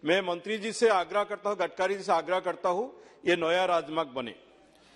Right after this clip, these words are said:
जो आसाम के state highway number two, state highway number टू के एक portion, कलिताकुशी बरपेटा हाउली portion already national highway घोषित किया,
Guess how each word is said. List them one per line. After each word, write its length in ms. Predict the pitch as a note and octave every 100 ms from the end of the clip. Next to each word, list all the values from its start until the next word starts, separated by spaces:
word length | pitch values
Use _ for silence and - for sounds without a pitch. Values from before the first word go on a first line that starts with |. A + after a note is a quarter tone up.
| - - -
जो 100 | E3+
आसाम 540 | G#3 F3+ F#3 - B3 C4
के 200 | C4+ A3
state 300 | - C4+ A#3+
highway 300 | B3 B3 B3
number 240 | A#3+ A#3+
two, 320 | A#3 A3 F#3 - - - - - _ D#3
state 340 | - B3+ C4+
highway 380 | A3 A#3+ B3+ C4
number 260 | B3+ B3 B3
टू 280 | - B3+
के 220 | A#3 D#3+ A2+ - - - F3+
एक 300 | A#3 C4 -
portion, 360 | F3+ - D3 G2+ - - _ _ - -
कलिताकुशी 760 | F3+ A3 B3 B3 A#3+ A3 C4
बरपेटा 560 | G3+ G3 G3 A3 A3 A3+
हाउली 380 | G3+ G#3+ A3 A#3
portion 400 | G#3 G#3 A#3+ A#3 A3 - - -
already 520 | D#3+ F3+ G#3 G#3+ B3 C4 - - - _ _ _ -
national 440 | D#3 F3+ - A3+
highway 300 | G3+ G#3 G3+
घोषित 440 | E3 D3+ - G#3 -
किया, 160 | A#2